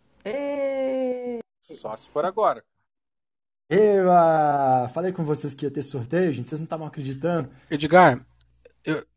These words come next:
Speaker 4: pergunta pra depois, mas quem que é o autor desse livro aí, por gentileza?
Speaker 3: Pois é, isso que eu queria saber aqui. Eu ia perguntar
Speaker 1: Não
Speaker 3: pro Gabriel.
Speaker 1: conheço.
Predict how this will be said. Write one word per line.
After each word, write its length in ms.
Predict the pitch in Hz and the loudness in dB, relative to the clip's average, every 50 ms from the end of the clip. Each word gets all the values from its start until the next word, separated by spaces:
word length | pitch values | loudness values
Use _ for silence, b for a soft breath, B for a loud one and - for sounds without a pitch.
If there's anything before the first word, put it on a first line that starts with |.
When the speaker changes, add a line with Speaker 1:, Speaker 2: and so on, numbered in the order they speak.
| _ _ | _ _
Speaker 4:
pergunta 440 | - 165 151 131 151 165 175 - 190 | 6 6 6 6 6 2 2 0 0
pra 140 | - - 170 | 0 0 0
depois, 320 | 156 147 - - 170 175 | 0 0 -2 -2 -4 -4
mas 200 | 170 160 151 139 | -2 -4 -4 -4
quem 180 | - - 214 233 | -4 -6 -8 -6
que 100 | - - | -2 0
é 40 | 226 | 0
o 20 | |
autor 300 | 190 160 - - 165 170 | 0 0 -2 -4 -6 -6
desse 200 | 165 151 - - | -6 -8 -12 -12
livro 280 | 135 131 170 175 151 139 | -8 -8 -8 -6 -6 -6
aí, 140 | 151 185 190 | -6 -6 -6
por 200 | - - - - | -4 -4 -4 -4
gentileza? 460 | 131 127 120 - - 165 185 170 - - | -4 -6 -10 -12 -12 -12 -12 -12 -10 -6
Speaker 3:
Pois 400 | - 208 294 302 180 131 120 113 | -4 -4 -4 -4 -6 -8 -4 -2
é, 200 | 156 160 175 160 | 0 0 0 0
isso 100 | 151 156 | -2 -2
que 60 | - | -6
eu 60 | 160 | -8
queria 220 | 156 - 180 196 185 | -6 -4 -4 -4 -4
saber 340 | 185 - 185 180 156 165 175 | -6 -6 -6 -4 -2 -2 -2
aqui. 160 | 160 - 156 | -4 -2 -2
Eu 60 | 147 | -2
ia 60 | 143 | -2
perguntar 280 | 143 147 143 143 - 156 | -2 -4 -6 -6 -4 -4
Speaker 1:
Não 80 | 202 | -4
Speaker 3:
pro 100 | 196 202 | -4 -2
Gabriel. 200 | 226 247 233 190 | -2 -2 -2 -2
Speaker 1:
conheço. 720 | 143 147 156 143 147 147 147 - - 156 151 151 156 147 | -2 -4 -4 -6 -8 -10 -12 -16 -16 -16 -16 -14 -16 -18